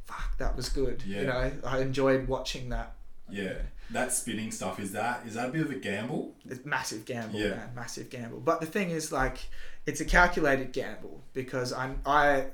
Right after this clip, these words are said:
Speaker 1: have thrown hundreds of thousands of these kicks before, and I've landed them before, and I know what lands, I know when to do it. I don't just throw it, you know, for the sake of throwing it. There's times where it will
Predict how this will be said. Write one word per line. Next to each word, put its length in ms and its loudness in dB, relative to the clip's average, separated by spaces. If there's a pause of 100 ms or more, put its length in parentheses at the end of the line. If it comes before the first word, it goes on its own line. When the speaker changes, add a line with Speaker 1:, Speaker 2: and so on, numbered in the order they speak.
Speaker 1:
have 280 -4 (180)
thrown 520 0 (280)
hundreds 420 -4
of 100 -2
thousands 460 -2
of 80 4
these 220 -2
kicks 400 0
before, 380 -8
and 80 -10
I've 120 -10
landed 400 0
them 160 -2
before, 420 0
and 80 -6
I 60 -8
know 340 2
what 240 2
lands, 540 -4 (380)
I 80 -6
know 200 2
when 280 4
to 120 -2
do 240 4
it. 140 6 (180)
I 60 -2
don't 180 0
just 240 0
throw 300 6
it, 160 -2
you 100 2
know, 140 0
for 120 -2
the 80 2
sake 280 2
of 60 -4
throwing 280 -6
it. 80 -10
There's 180 -4
times 380 0
where 180 2
it 240 0
will 80 -2